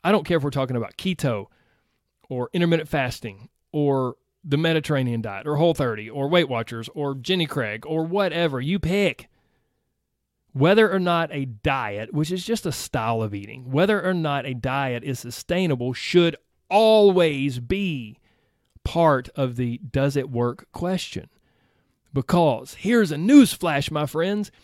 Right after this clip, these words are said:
Even if something works miraculously, which we've seen from the research and what I've explained, these things aren't miracles. But even if something did work miraculously,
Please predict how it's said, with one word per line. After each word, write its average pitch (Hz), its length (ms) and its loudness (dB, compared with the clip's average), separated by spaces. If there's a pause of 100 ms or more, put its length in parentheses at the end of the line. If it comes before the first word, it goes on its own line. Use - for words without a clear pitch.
(460)
Even 220 360 4
if 180 120 -2
something 185 680 0
works 170 400 0
miraculously, 220 1000 0
which 151 340 -4
we've 139 300 -6
seen 151 280 -2
from 170 200 -6
the 180 80 -4
research 156 440 0
and 127 100 -2
what 123 100 -4
I've 147 120 -6
explained, 139 460 -4
these 151 140 -4
things 139 240 -6
aren't 156 240 -4
miracles. 135 420 -4 (240)
But 185 120 0
even 277 220 2
if 240 100 -2
something 185 400 0
did 196 260 4
work 139 260 0
miraculously, 113 880 -6